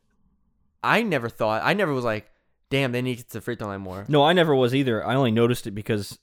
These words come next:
Speaker 2: I was thinking about it and looked up.
Speaker 1: And everyone cheered when they got their first foul
Speaker 2: Right, and
Speaker 1: call.
Speaker 2: that, and that's, it's fine whenever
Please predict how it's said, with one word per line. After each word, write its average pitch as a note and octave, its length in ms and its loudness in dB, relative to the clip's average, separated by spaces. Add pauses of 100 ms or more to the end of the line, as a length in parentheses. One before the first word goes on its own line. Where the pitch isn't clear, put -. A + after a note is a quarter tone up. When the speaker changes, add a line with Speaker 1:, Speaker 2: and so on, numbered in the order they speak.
(280)
Speaker 2:
I A#2+ 80 0
was G#2 200 -6
thinking B2 320 -2
about G#2 240 -2
it - 20 -4
and G#2 120 -4
looked A2 200 -6
up. A#2 320 -2
Speaker 1:
And B2 120 -8
everyone A#2 240 -4
cheered A2+ 320 -8
when G#2 140 -10
they G2+ 80 -10
got G#2+ 140 -10
their G2+ 80 -10
first - 280 -12
foul G#2+ 120 2
Speaker 2:
Right, B2 200 6
and C3+ 100 2
Speaker 1:
call. D3+ 100 8
Speaker 2:
that, C#3 80 6
and C3+ 80 0
that's, D3 240 0 (140)
it's C3 180 -2
fine E3 380 2
whenever C#3 500 2